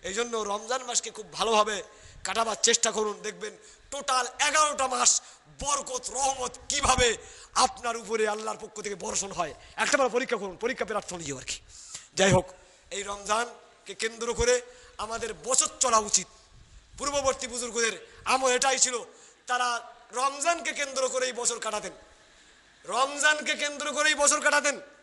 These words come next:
তার মানে রমজানের, রমজান পাওয়ার পর ছ মাস পর্যন্ত আল্লাহর দরবারে এটাই কান্নাকাটি করতেন, ও আল্লাহ, বিগত রমজানটা কবুল হয়েছে না হয়নি,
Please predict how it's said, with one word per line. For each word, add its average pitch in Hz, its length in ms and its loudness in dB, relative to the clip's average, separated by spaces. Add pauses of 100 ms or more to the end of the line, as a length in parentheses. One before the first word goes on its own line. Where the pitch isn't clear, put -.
(680)
তার 233 140 -2
মানে 285 260 2 (760)
রমজানের, 285 880 0 (680)
রমজান 269 540 0
পাওয়ার 277 360 4
পর 285 280 0
ছ - 200 -4
মাস 277 300 2
পর্যন্ত 277 600 2 (400)
আল্লাহর 285 380 4
দরবারে 285 440 4
এটাই 277 220 4
কান্নাকাটি 277 440 0
করতেন, 277 400 2 (300)
ও 233 80 0
আল্লাহ, 285 480 2 (280)
বিগত 269 340 6
রমজানটা 269 640 8
কবুল 254 360 8
হয়েছে 262 320 6
না 262 100 -4
হয়নি, 233 360 -8